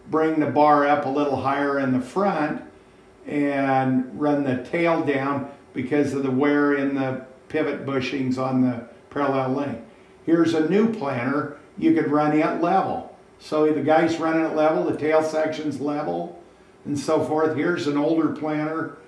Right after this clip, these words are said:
and it's, and so we'll get into these here. Uh, this one's nosed forward. He's down in the back end. It's down almost to the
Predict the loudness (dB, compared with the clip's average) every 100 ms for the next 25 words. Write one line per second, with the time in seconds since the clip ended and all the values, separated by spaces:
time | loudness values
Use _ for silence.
0 | -20 -20 -12 -2 0 2 0 0 -2 -6
1 | -4 0 0 0 0 0 0 0 0 0
2 | -2 -2 0 0 -2 -14 -20 -10 -4 -4
3 | -4 -14 -20 -16 0 2 4 2 2 0
4 | 0 -2 -2 -4 0 2 2 -2 -2 0
5 | 2 0 -2 -8 -16 -18 -4 0 0 0
6 | 0 2 0 0 0 0 2 4 2 -2
7 | -4 -4 -4 -4 -6 -10 -4 0 0 0
8 | 0 0 -2 -6 -4 -4 -4